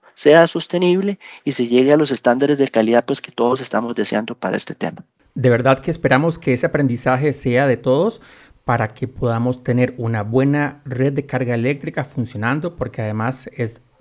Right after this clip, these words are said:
Speaker 2: verdaderamente vital que quienes tenemos un carro eléctrico, probablemente ustedes que están escuchando ese podcast lo tienen o lo tendrán, siempre lo encuentren disponible. A propósito de eso, ¿cuántos puntos de carga tiene el ice? ¿Cuántos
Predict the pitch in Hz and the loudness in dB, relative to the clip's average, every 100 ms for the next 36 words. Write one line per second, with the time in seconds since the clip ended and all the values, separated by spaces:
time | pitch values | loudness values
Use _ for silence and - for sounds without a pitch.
0 | - 139 123 117 123 131 131 131 147 139 | -10 -8 -4 -4 -2 0 -2 -2 -4 -2
1 | 143 254 - _ _ - 143 110 110 - | -4 -4 -10 _ _ -18 -8 -6 -6 -6
2 | 113 123 147 - - _ _ - 131 113 | -4 -2 -4 -6 -20 _ _ -14 -10 -4
3 | 123 123 123 135 143 147 - 110 110 120 | -2 0 -2 -4 -10 -12 -6 -4 -2 -4
4 | 120 120 113 - 123 131 127 120 131 - | -4 -6 -6 -2 -2 -2 -4 -4 -4 -4
5 | 123 - - 131 - 139 113 - 131 135 | -4 -4 -2 -2 -2 -4 -6 -2 0 2
6 | 135 135 139 160 156 190 - - - - | 2 0 0 0 0 -2 -6 -18 -20 -18
7 | - - 147 143 170 160 135 123 139 135 | -6 4 4 6 4 6 6 4 2 2
8 | 139 127 - 151 233 147 - - _ _ | 0 -2 0 4 4 2 -2 -14 _ _
9 | _ _ _ - 131 135 - 135 143 160 | _ _ _ -4 0 2 2 0 0 2
10 | 139 139 170 123 - - _ _ _ - | 4 4 2 0 -6 -14 _ _ _ 2
11 | 208 233 247 233 - 185 185 180 170 151 | 4 4 0 -4 -4 -2 0 0 0 0
12 | 156 - - 143 123 120 - - - _ | 0 -2 2 2 2 0 -4 -14 -20 _
13 | _ _ _ 139 143 170 165 190 180 | _ _ _ 0 2 2 -2 -4 -6